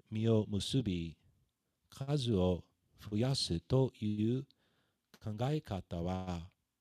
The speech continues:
神様からの祝福です。このことは二十二節にも、二十八節にも書かれています。人類が赤ちゃんを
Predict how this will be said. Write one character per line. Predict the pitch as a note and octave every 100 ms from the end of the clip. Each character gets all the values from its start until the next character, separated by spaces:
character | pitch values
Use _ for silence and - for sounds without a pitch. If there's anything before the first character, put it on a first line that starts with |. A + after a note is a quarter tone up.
| _ _ _ _ _ _
神 | - D3+ F#3
様 | F3+ A#2+ G2+
か | F2+ G#2
ら | F#2+ F2+
の | F2 E2+
祝 | - F#2+ -
福 | F2+ F2 -
で | D#2 D2 D2+
す。 | - - - _ _ _ _ _ _ _ _ _ _ _ - _
こ | -
の | C3
こ | - C#3 E3
と | - G#2
は | F#2 F2
二 | G2 A#2
十 | A#2+ A#2+
二 | G#2 G#2+ C#3
節 | - G#2 - G2
に | F2+
も、 | E2+ F2 E2 - _
二 | G#2 A2
十 | A2 F#2+
八 | A2 B2+
節 | - G2 - -
に | E2+
も | E2 E2+ D#2+ - _ _ _ _ _ _ -
書 | G2
か | G#2+
れ | F2+
て | - F2+ F2 -
い | D#2 D#2
ま | D2 D2
す。 | - - - _ _ _ _ _ _ _ _ _ _ _ _ _ _ _ _ _ _ _ _ _ _ _ -
人 | C3+ C#3+ E3
類 | C3 G#2+ F2+
が | F#2+ F2 D#2+ A#2
赤 | B2+ _ - D#3
ち | - G#2+
ゃ |
ん | F2+ F2
を | E2+